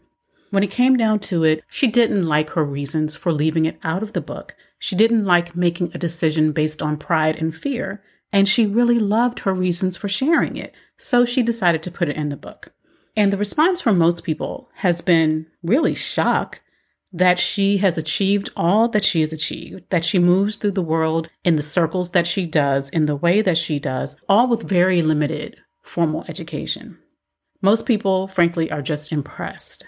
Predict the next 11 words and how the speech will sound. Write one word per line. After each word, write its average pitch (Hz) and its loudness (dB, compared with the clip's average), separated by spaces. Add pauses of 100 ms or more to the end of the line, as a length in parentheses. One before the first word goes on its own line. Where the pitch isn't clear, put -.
(560)
If 165 -2
anyone 180 4
is 226 2
judging 233 0
her 220 0
harshly, 190 0 (360)
they're 180 2
keeping 208 0
it 208 -2
to 190 -2
themselves, 196 2